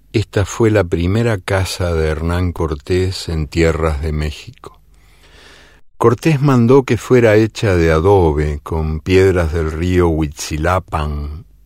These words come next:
y corales de los arrecifes de la mar, cerquita del lugar donde había amarrado su nave capitana.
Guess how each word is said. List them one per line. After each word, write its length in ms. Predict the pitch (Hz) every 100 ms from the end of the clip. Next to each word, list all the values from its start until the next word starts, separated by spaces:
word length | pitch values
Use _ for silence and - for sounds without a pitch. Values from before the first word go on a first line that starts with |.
| _ _ _
y 140 | - 80
corales 880 | - 87 82 92 90 85 82 76 73
de 100 | 82
los 260 | 80 -
arrecifes 1080 | 87 78 78 - 101 90 90 - 85 78 - - _ _
de 180 | - 85
la 140 | 80 78
mar, 480 | 80 87 85 85 - _ _ _ _ _ _ _ _ _
cerquita 720 | - 113 101 - 147 - 107
del 160 | 87 82
lugar 580 | 85 85 95 98 87
donde 380 | 80 78 78 78
había 880 | 78 80 85 85 82 78 76 76 73 _ _ _
amarrado 1000 | 90 80 78 82 85 82 80 78 92 - _ _ _ _
su 440 | - - 80 78 78
nave 400 | 82 80 78 76
capitana. 720 | 82 78 76 82 76 76 78